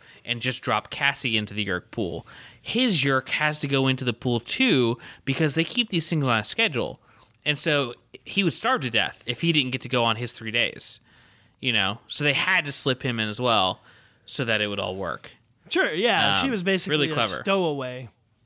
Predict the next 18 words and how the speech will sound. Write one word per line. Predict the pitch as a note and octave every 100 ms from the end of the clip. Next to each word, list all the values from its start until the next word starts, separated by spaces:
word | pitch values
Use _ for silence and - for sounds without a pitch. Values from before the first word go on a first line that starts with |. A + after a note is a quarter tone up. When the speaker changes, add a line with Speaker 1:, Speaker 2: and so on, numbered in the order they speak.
| _ _ _ -
Speaker 1:
Yeah. | A#2+ - _ _ - - _ - _
Speaker 2:
I | F#3+ G#3
guess, | C4+ B3
Speaker 1:
So | C#4+
Speaker 2:
you | C#4
know | B3+
what, | B3 A#3+ G3
she | - C4+
could | E4
have | E4+ G#3+
just | A#3+ - - - - _ G3 F#3
morphed | F3 F#3 G3+ F#3+ - -
Yerk | E3 E3+ F#3+ G3 F#3+ - - _ - _ -
and, | G3+ F#3+ D#3+ E3
and | F3 E3+
ridden | F#3 F#3+ F#3 F3
the | D#3
baggie. | D3+ E3 F3 D#3+ D#3 D3+